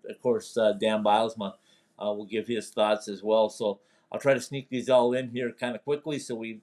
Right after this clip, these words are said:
don't run over time again. But, um, yeah, it's, uh, it's been an exciting time. And the theme, um, outside of my questions was basically,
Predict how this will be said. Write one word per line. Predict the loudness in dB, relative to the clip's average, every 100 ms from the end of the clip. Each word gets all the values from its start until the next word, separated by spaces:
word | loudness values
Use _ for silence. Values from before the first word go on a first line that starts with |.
| -6
don't | -4 2
run | 4 6
over | 4 0
time | -4 -2 -2
again. | -4 -4 -4 -4 0
But, | 0 -2 _ _ _ _
um, | -2 0 -2 -6 _ _ _ _ -6
yeah, | 0 0
it's, | 0 -4 -4
uh, | -2 -2 -6
it's | -16 -6
been | -6
an | -4
exciting | -4 -2 -2 -2 -6
time. | -2 -2 -4 -10 -10
And | -6 -6
the |
theme, | -8 -6 -4 -4 -4 -10 _ _ _ -8
um, | -6 -4 -8 -12 _ _ _
outside | 2 2 2 0 4 2
of | 2
my | -2 -4
questions | -2 -2 -2 -8 -12 -8
was | -10
basically, | -2 -2 -2 -6 -2 -2